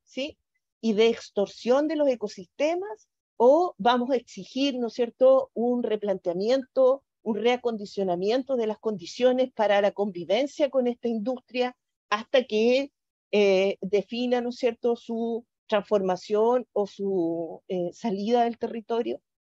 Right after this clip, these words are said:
Ese, ese es un poco el escenario, ¿no? En todos los casos, yo creo que aquí la invitación es a, a superar las miradas críticas, eh,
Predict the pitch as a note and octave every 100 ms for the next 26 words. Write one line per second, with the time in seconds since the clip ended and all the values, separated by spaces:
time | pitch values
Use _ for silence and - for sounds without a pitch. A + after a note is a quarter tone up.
0 | _ _ _ - - - F4+ G#4 E4 C#4+
1 | D4+ C#4 C4+ A#3+ G#3+ G#3 F#3+ F3 E3+ G3
2 | C#4 _ _ _ _ _ _ _ _ A#3
3 | A3 E4+ F#4 E4 D#4 - F4 F4 F#4+ -
4 | G4 - F#3+ A#3+ B3 C4 B3 A3 A3 A#3+
5 | B3 B3 A3+ A3 G#3 G3+ G3 A3+ A3+ A3+
6 | G#3+ G3+ F3+ F3+ E3+ _ _ _ _ _
7 | _ F#3 - F3 G3+ G#3 A#3 A#3+ - -
8 | G#3 G#3 G3 G#3 G#3+ A3 G#3+ - - A3+
9 | A#3 G#3+ G#3 G3+ F#3+ - _ _ - F3
10 | F3 F3 E3